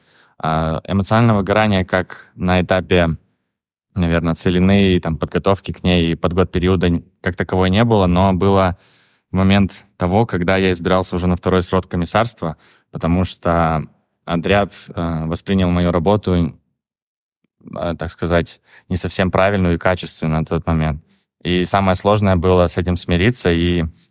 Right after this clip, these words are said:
наверное, принять какие-то минусы, в коем-то разе, наверное, проглотить эту боль, наверное, какую-то, ну и, соответственно, дальше бороться. Да, выгорание было,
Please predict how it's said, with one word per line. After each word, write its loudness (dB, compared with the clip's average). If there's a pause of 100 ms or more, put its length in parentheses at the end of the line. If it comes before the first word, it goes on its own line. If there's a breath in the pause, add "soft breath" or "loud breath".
наверное, 2
принять -2
какие-то -6
минусы, 0 (1000)
в -16
коем-то 2
разе, 0
наверное, 0 (520)
проглотить 2
эту 0
боль, 2
наверное, 2
какую-то, -4
ну 0
и, 0
соответственно, -2
дальше -2
бороться. -2
Да, 0
выгорание 0
было, 2